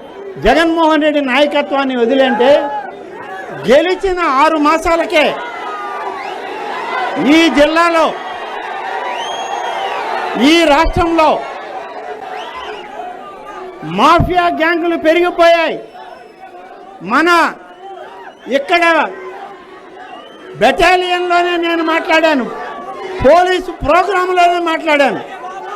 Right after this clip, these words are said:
అయ్యా, నే-, నెల్లూరే కాదు, రాష్ట్రమంతా మాఫియాలు పెరిగిపోయాయి,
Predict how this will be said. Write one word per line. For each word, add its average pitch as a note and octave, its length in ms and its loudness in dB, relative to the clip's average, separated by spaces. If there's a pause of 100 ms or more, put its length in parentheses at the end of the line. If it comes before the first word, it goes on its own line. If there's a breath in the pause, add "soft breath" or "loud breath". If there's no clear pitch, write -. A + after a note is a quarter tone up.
(360)
అయ్యా, D#4+ 320 4
నే-, D#4 420 2
నెల్లూరే E4 500 4
కాదు, E4 460 0 (500)
రాష్ట్రమంతా E4 800 2
మాఫియాలు D#4 540 2
పెరిగిపోయాయి, D#4+ 720 4